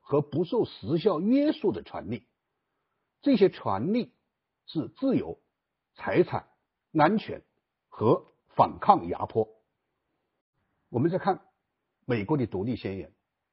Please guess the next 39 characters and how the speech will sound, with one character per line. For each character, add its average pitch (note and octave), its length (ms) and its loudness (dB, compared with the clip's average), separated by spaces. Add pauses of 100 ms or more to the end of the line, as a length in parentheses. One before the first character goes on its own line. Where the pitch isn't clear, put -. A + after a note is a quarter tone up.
(460)
啊， G2 160 -4
美 F#2 180 -8
国 A2 80 -6
的 G2 100 -6
独 E2 120 -12
立 F2 80 -12
宣 E2 140 -16
言， - 120 -20 (1200)
美 D#3+ 260 4
国 A#3 140 2
的 G3 80 2
独 C3 180 0
立 A#3 120 0
宣 F#3 200 4
言 B2 300 0
也 A2+ 220 -4
是 B3+ 180 -4
一 B2+ 140 -2
个 A#2+ 280 -4 (1800)
这 A2 80 -10
个 F2+ 160 -10
世 B3+ 300 -2
纪 A#2+ 120 -4
性 D3+ 200 -2
的 G#2+ 80 -2
那 F#2+ 100 -4
种 F2 180 -10
文 D#2 240 -10
献 C5+ 280 -4 (340)
啊。 E2 300 -12 (1000)
独 E3+ 180 6
立 A#3+ 140 4
宣 G3+ 140 0
言 D3+ 140 2
是 F3 140 -4
这 C#4+ 100 -4
样 G#3 140 0
写 - 220 -8
的， - 100 -20